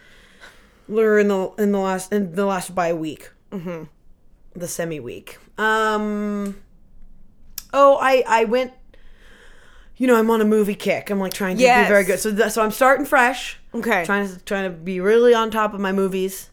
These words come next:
Speaker 2: Other people don't know about your movie kick.
Speaker 1: Yeah, they do. Well, we talked about it.
Speaker 2: Did we?
Speaker 1: Mm-hmm.
Speaker 2: Oh.
Speaker 1: Um, on the last pod because I,
Speaker 2: Okay.
Speaker 1: I, all my stuff was the, um, Golden Globes themed.
Speaker 2: That's right. Yep.
Speaker 1: Yep.
Speaker 2: Okay. Yeah, and you've been, you've been crushing your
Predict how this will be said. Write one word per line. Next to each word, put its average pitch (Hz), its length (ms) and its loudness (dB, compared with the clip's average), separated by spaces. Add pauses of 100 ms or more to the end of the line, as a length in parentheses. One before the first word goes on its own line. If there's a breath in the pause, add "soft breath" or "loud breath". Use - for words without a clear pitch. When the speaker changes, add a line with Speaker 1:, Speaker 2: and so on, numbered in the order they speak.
(180)
Speaker 2:
Other 262 180 -4
people 311 260 -6
don't 240 220 -4
know 208 160 -2
about 196 220 -4
your 175 100 -6
movie 170 260 -8
kick. - 400 -16 (160)
Speaker 1:
Yeah, 302 180 2
they 359 120 -2
do. 403 140 0
Well, 240 100 2
we 247 140 -2
talked 294 220 -4
about 165 200 -6
it. - 220 -14
Speaker 2:
Did 330 160 -6
we? 453 180 -2 (240)
Speaker 1:
Mm-hmm. 339 300 -2
Speaker 2:
Oh. 277 220 -6 (120)
Speaker 1:
Um, 247 260 -2
on 240 120 0
the 240 60 0
last 233 200 -2
pod 226 160 -4
because 208 240 -4
I, 190 120 0
Speaker 2:
Okay. 185 220 -6
Speaker 1:
I, 202 120 -4
all 214 180 0
my 202 160 -2
stuff 180 240 -6
was 170 220 -8
the, 170 280 -10
um, 156 360 -10 (360)
Golden 196 220 -2
Globes 180 240 -2
themed. 151 220 -10 (120)
Speaker 2:
That's 190 200 -6
right. - 100 -14 (160)
Yep. 214 180 -2
Speaker 1:
Yep. 175 200 -10 (160)
Speaker 2:
Okay. 240 260 -2
Yeah, 226 240 2
and 262 140 0
you've 415 140 2
been, 554 300 0
you've 294 160 -2
been 311 200 -4
crushing 269 540 -2
your 185 440 -4